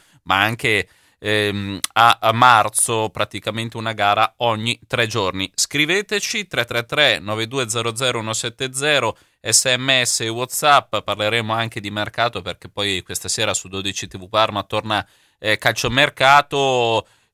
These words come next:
Ci, ci sono delle novità, non solo l'ufficialità di Cassata che, attenzione, potrebbe già giocare,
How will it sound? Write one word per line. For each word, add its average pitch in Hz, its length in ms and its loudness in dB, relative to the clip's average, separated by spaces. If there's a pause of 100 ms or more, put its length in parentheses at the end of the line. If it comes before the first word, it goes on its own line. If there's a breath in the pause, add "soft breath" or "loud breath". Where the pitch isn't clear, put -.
Ci, - 380 -10
ci - 140 0
sono 123 600 2
delle 110 240 -4
novità, 117 500 4
non 110 200 -2
solo 123 260 2
l'ufficialità 110 680 -2
di 113 120 -4
Cassata 113 480 0
che, - 120 -2
attenzione, 113 400 -6
potrebbe 107 420 -6
già 110 160 -2
giocare, 104 680 2